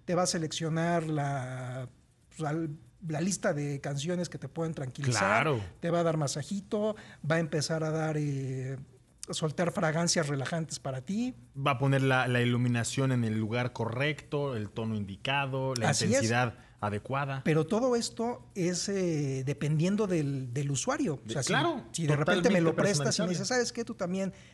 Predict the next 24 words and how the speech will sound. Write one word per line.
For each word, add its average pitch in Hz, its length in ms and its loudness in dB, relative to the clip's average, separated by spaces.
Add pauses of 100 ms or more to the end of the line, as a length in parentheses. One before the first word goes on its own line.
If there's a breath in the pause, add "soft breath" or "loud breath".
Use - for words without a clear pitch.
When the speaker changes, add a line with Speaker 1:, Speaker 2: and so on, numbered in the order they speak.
(140)
Speaker 1:
ya 185 100 0
estuviste 175 420 -2
con 143 160 -2
Ruesga 170 240 0
mucho 160 240 -2
tiempo, 240 580 -2 (340)
súbete 208 280 2
al 143 80 -2
clase 190 380 0
S". 269 260 -6 (460 loud breath)
Eh, 180 120 -10
de 151 80 2
acuerdo 185 320 2
a - 40 6
la 160 80 4
información 151 560 0
que 190 100 0
va 175 100 4
a - 20 2
recopilar 165 480 0
de 170 100 0
mis 147 120 0
dispositivos 143 560 -2
móviles, 190 420 -2